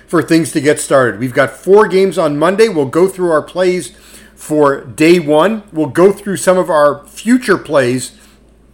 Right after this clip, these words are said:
as well. But let's start things off here with, uh, the night on ice. And as I said, four games to get to. Start things off, Florida at Boston. The Boston Bruins are President's Trophy winners, obliterated,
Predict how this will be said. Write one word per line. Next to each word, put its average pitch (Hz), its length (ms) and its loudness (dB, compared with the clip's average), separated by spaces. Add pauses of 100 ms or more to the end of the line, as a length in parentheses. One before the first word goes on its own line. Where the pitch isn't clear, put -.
(460)
as 139 240 2
well. 123 340 0 (200)
But 131 120 -2
let's 196 220 0
start 208 320 0
things 190 240 -2
off 156 300 -4
here 156 400 0 (220)
with, 160 440 0
uh, 147 200 0
the 135 100 -2
night 156 260 0
on 151 280 -4
ice. 143 340 0
And 131 140 -6
as 120 120 -8
I 117 40 -16
said, 107 240 -8
four 196 280 2
games 180 280 -2
to 147 100 -12
get 147 280 -2
to. 120 200 -8 (320)
Start 180 300 0
things 175 180 -2
off, 170 340 0
Florida 190 480 2
at 160 220 -2
Boston. 160 460 -2
The 156 40 -6
Boston 147 360 -2
Bruins 170 340 -2 (260)
are 135 120 -4
President's 160 500 -2
Trophy 160 400 -2
winners, 160 480 0 (180)
obliterated, 156 920 2